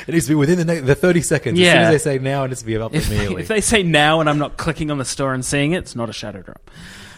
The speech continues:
Speaker 1: Uh, so
Speaker 2: Um,
Speaker 1: yeah, we're gonna be talking about, uh, all the games that were announced in that, plus, uh, the games we've been playing, which are this week Super Hot and Hotline Miami Collection.
Speaker 2: Yeah.
Speaker 1: Um, before we get into the Nintendo s-, showcase, there was a bunch of other cool news that we wanna talk about.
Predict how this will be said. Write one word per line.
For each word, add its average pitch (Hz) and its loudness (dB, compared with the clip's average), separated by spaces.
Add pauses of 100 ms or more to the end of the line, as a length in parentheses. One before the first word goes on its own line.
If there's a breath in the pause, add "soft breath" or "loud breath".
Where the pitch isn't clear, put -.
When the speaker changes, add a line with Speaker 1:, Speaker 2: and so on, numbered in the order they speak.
(140 loud breath)
Speaker 1:
Uh, 104 -2
so 123 2
Speaker 2:
Um, 127 2
Speaker 1:
yeah, 113 4
we're 117 2
gonna 117 0
be 104 -10
talking 110 -2
about, 104 -4
uh, 98 -8 (340)
all 117 -6
the 110 -6
games 104 -8
that 107 -12
were 104 -10
announced 139 -6
in 135 -8
that, 127 -6
plus, 107 -6
uh, 92 -10 (100)
the 104 -12
games 98 -10
we've 90 -12
been 90 -14
playing, 90 -14
which 90 -16
are 90 -10
this 98 -16
week 101 -14
Super - -10
Hot 110 -8 (260)
and 104 -12
Hotline 113 -10
Miami 110 -8
Collection. - -12 (120)
Speaker 2:
Yeah. 147 -6 (800 loud breath)
Speaker 1:
Um, 117 0
before 131 -2
we 151 2
get 139 0
into 120 -6
the 117 -4
Nintendo 110 -8
s-, 104 -10
showcase, 113 -6
there 107 -8
was 110 -6
a 113 -4
bunch 139 -6
of 117 -6
other 120 -4
cool 104 -6
news 92 -10
that 92 -14
we 98 -12
wanna 90 -12
talk 95 -10
about. 90 -8